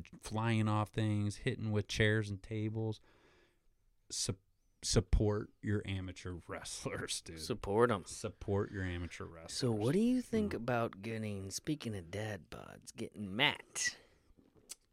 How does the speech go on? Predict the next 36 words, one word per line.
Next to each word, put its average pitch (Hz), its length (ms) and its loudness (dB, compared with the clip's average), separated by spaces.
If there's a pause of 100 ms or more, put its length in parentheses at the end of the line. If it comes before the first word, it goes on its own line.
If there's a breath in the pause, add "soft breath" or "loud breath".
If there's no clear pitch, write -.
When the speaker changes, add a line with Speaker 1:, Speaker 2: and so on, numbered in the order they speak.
(100)
Speaker 2:
You 135 200 4
being 156 320 6
his 135 200 2
manager, 127 520 2
I'm 104 180 2
his 101 160 -2
hype 117 340 0
man. 82 280 -8 (1400 loud breath)
Speaker 1:
Matt's 104 260 0
Speaker 2:
We 101 60 0
Speaker 1:
strong. 143 260 4
Speaker 2:
get 123 60 0
him 131 160 2
in 107 140 0
that 92 200 -6
ring. 90 280 -10
Dude, 120 300 -2 (160)
do 110 80 -4
you, 120 80 2
Speaker 1:
Matt's - 140 2
Speaker 2:
have 135 140 4
you 147 100 8
Speaker 1:
strong. 143 100 2
Speaker 2:
seen 165 180 2
his 156 160 0
forearms? 156 500 0
Speaker 1:
His 175 80 -8
forearms 95 640 -4 (120)
are - 60 -20 (360)
Speaker 2:
He 131 120 0
can, 143 220 4
Speaker 1:
thick. - 120 -10
Speaker 2:
he 147 160 -2
can 151 200 0
pick 143 300 2
up 123 240 4